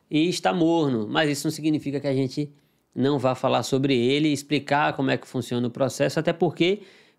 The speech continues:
quando ele sair, e se sair vai ser rápido, né, a gente tá em processo eleitoral, mas tem concurso sendo autorizado, Cuiabá, né, tá, tá com banca definida aí, I S S Cuiabá. Foi definida essa semana, né, ontem. I S S Cuiabá. Então,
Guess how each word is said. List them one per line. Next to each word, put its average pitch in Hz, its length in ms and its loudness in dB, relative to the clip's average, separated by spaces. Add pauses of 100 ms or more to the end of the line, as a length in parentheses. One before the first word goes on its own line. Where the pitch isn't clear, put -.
quando 196 360 2
ele 143 180 2
sair, 139 640 2
e 131 320 2
se - 200 -2
sair 123 320 2
vai 117 140 2
ser 123 200 0
rápido, 139 540 0 (440)
né, 110 140 2
a 117 40 2
gente 117 160 0
tá 123 80 2
em 120 60 0
processo 120 420 0
eleitoral, 143 540 2
mas 220 180 -2
tem 170 140 -2
concurso 156 400 -2
sendo 170 420 0 (380)
autorizado, 139 760 2
Cuiabá, 139 520 2
né, 139 100 2
tá, 151 240 0
tá 127 140 -2
com 143 100 -4
banca 147 180 0
definida 185 440 2
aí, 107 220 2
I - 20 2
S 110 200 -2
S 110 160 -2
Cuiabá. 104 460 -2 (320)
Foi - 160 -10
definida 175 640 2
essa 139 160 -6
semana, 151 400 0
né, 139 160 -4 (100)
ontem. 127 400 -2 (1000)
I 117 100 4
S 117 260 0
S 131 180 0
Cuiabá. 143 540 0
Então, 262 200 -4